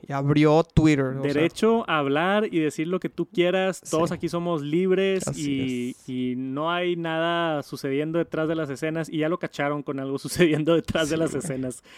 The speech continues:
Speaker 2: Eh, explícame esto del throttling.
Speaker 1: Throttling, o sea, es, es lo que está haciendo aquí o lo que le están diciendo que,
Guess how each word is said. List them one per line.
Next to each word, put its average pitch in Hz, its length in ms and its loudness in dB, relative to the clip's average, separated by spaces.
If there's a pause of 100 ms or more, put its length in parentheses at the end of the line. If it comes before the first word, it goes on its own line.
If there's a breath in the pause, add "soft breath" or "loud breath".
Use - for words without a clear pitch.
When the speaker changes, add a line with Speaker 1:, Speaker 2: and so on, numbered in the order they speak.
(360 loud breath)
Speaker 2:
Eh, 151 380 4
explícame 160 580 0
esto 208 220 2
del 160 200 4
throttling. 147 1000 0 (580 soft breath)
Speaker 1:
Throttling, 139 680 6
o 147 80 8
sea, 147 280 8
es, 160 200 6
es 156 380 2 (120)
lo 170 160 6
que 160 100 0
está - 200 2
haciendo 190 340 6
aquí 170 300 4
o 170 100 8
lo 143 180 4
que 139 260 0
le 135 180 -2
están 143 240 0
diciendo 151 840 4
que, - 240 -8